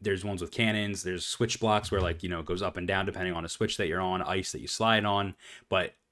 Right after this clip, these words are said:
the one is, like, a puzzle block. And to me, that's really cool because it's, like, an, an object in your way that you can't progress through unless you complete a puzzle elsewhere in that room or dungeon. Uh,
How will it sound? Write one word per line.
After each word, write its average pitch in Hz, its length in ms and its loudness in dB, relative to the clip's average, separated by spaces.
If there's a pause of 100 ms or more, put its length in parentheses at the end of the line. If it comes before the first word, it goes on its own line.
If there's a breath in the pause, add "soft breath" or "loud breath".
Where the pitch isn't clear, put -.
the 107 100 0
one 131 240 6
is, 120 120 2
like, 101 160 2
a 90 80 -2
puzzle 139 440 0
block. 202 400 4 (540 soft breath)
And 104 240 0 (160)
to 110 100 -2
me, 135 160 8
that's 110 220 4
really 101 180 4
cool 90 160 -2
because 92 240 0
it's, 95 200 0
like, 95 240 0
an, 85 200 -8 (200)
an 101 80 0
object 113 400 2
in 107 100 2
your 98 140 0
way 90 320 2
that 71 100 -4
you 78 100 -8
can't 104 320 -2 (300)
progress 90 420 -2
through 139 280 2
unless 95 280 0
you 98 80 -4
complete 98 360 -2
a 92 60 -2
puzzle 90 380 -2
elsewhere 95 480 0
in 87 160 -2
that 82 160 -2
room 85 300 -6
or 78 140 -4
dungeon. 95 520 -2 (520 loud breath)
Uh, 82 280 0